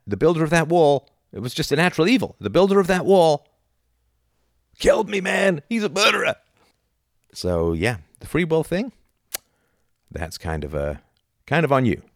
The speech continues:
So, if we look at, sorry, just to break the <laughs> sort of silly, silly-ish role play, but, I mean, I think it's important arguments in it. So, to reframe natural evils as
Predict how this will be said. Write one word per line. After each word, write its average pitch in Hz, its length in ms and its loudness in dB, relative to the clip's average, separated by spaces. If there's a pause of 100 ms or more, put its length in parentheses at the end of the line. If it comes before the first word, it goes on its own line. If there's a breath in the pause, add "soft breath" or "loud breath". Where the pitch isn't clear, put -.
(920)
So, 110 280 2 (1600 loud breath)
if 139 200 0
we 127 120 4
look 156 380 2
at, 104 300 -4
sorry, 85 180 -2
just - 180 -14
to 80 60 -10
break 92 280 -2
the 101 120 -2
<laughs> - 220 -6
sort 110 200 -4
of - 200 -4
silly, 95 340 -2
silly-ish - 720 -4
role 92 180 0
play, 85 200 -8
but, 92 220 -10
I - 40 -10
mean, 185 120 -4
I - 20 -8
think 262 120 -8
it's - 80 -8
important 107 320 -2
arguments 80 400 -8
in 78 120 -4
it. - 100 -20 (1700)
So, 107 600 2 (1300)
to 151 160 0
reframe 123 560 0
natural 117 480 0
evils 110 480 -2
as 92 380 -4